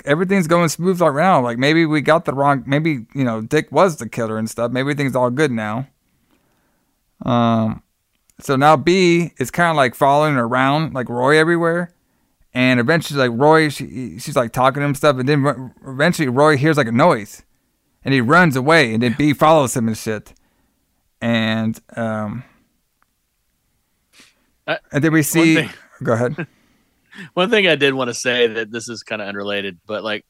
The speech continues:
Speaker 2: th-, so the fan that's watching golf that says "bullshit" that you
Speaker 1: Yeah.
Speaker 2: think it reminds you of,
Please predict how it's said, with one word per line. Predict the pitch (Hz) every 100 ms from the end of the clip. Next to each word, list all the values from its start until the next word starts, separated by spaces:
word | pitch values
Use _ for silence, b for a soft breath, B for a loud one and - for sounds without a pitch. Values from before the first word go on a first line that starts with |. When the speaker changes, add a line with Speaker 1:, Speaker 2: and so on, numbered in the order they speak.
| _
Speaker 2:
th-, | 143 -
so | - 147
the | 123
fan | - 147 151 147 120 113 _ _ _ _
that's | 123 110
watching | 120 123 120 113
golf | 107 110 107 101
that | 95
says | 113 95
"bullshit" | 95 113 107 - 127 127 110
that | 107
you | 123
Speaker 1:
Yeah. | 113
Speaker 2:
think | 113 113 - _
it | 123 107 107
reminds | 104 110 113 110
you |
of, | 110